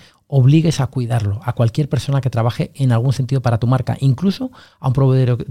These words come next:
proveedor externo como es un mensajero. Otro ejemplo, café. Tú vas a un Starbucks y pides un café y no te dicen, "El ciento veintitrés, su café".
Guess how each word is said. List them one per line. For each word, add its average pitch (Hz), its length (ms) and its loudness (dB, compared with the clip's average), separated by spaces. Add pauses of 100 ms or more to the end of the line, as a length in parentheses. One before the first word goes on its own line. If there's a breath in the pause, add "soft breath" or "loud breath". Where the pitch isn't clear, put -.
proveedor 123 420 0
externo 143 380 -4
como 120 140 -2
es - 80 -4
un 127 80 -2
mensajero. 104 480 -6 (380 soft breath)
Otro 185 200 -4
ejemplo, 110 460 -2
café. 120 400 -2
Tú 135 140 -4
vas 143 180 -2
a - 20 0
un 143 120 0
Starbucks 165 440 -2 (440 soft breath)
y 120 100 -8
pides 127 320 4
un 139 60 2
café 170 320 0 (580 soft breath)
y 165 120 2
no 214 140 2
te 160 80 4
dicen, 123 540 2
"El 135 340 0
ciento 196 260 2
veintitrés, 208 440 2
su 165 100 -2
café". 143 340 0